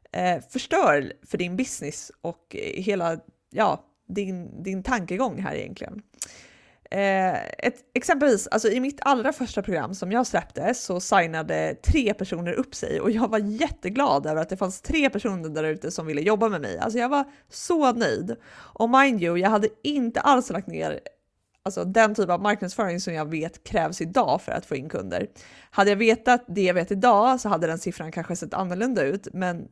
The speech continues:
hur som helst. Min poäng var att jag var väldigt glad och tacksam för de här personerna. Det var en utmärkt start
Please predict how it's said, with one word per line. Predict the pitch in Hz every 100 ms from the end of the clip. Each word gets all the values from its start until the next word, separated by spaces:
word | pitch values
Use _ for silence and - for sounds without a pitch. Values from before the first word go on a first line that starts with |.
| _
hur | 196 220
som | 190 180
helst. | 175 143 - - _ _
Min | 202 208 202
poäng | 247 226
var | 233 220 220
att | 190
jag | 180
var | 170 185 175
väldigt | 214 240 226 220
glad | 208 185 175
och | - -
tacksam | 240 - - 262 156 151
för | 160 139
de | 151 190
här | 156 151 - -
personerna. | - 233 440 220 139 - _ _ _ _ - - _ - - - _ _
Det | - 254
var |
en | 320
utmärkt | 320 262 233 233
start | - 185 277